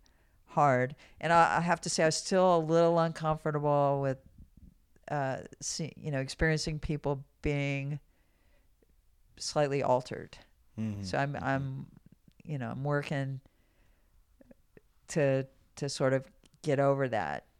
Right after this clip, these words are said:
Speaker 1: I mean, you know, again, if, if those people had just had minor surgery or, you know, and were slightly altered, it would be, you know, it's just, like I said, it's, it's,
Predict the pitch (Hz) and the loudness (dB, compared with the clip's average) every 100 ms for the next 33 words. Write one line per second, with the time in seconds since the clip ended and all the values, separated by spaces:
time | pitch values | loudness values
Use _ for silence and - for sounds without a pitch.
0 | - 135 139 135 131 127 123 - _ _ | -8 -6 -2 0 -2 -4 -10 -16 _ _
1 | _ _ _ _ _ _ - - 147 143 | _ _ _ _ _ _ -20 -14 -6 -4
2 | 127 120 - - - - - 156 139 180 | -4 -4 -10 -20 -20 -8 -4 -2 2 4
3 | 156 139 143 151 135 - 143 143 - - | 4 2 0 -6 -8 -4 -4 -4 -14 -16
4 | - - 147 - - _ - 156 151 160 | -16 -6 -6 -6 -20 _ -4 -2 -2 -4
5 | 151 147 151 139 156 147 160 143 139 - | -4 -4 -4 -4 -4 -6 0 -2 -2 -16
6 | - 147 151 143 135 143 - 226 196 185 | -16 -6 -2 -2 -4 -4 2 6 4 4
7 | 156 156 151 147 147 139 127 135 135 - | -2 0 0 -2 -4 -4 -2 -4 -6 -18
8 | - 156 127 131 143 143 151 156 143 143 | -12 -8 -6 -6 -6 -6 -2 2 2 2
9 | 113 135 139 139 131 131 127 - _ _ | 2 2 2 -2 -2 -2 -6 -14 _ _
10 | 147 139 135 131 127 139 147 _ _ _ | -8 -6 -6 -6 -6 -8 -10 _ _ _
11 | _ _ _ - - - 143 135 - - | _ _ _ -20 -20 -16 -12 -10 -12 -16
12 | _ _ _ _ _ - - _ _ _ | _ _ _ _ _ -20 -20 _ _ _
13 | - 180 220 214 - 170 151 143 - 135 | -2 2 2 2 4 4 4 -2 -2 0
14 | 131 131 - - 151 - - | 0 -2 -8 -6 -6 -6 -10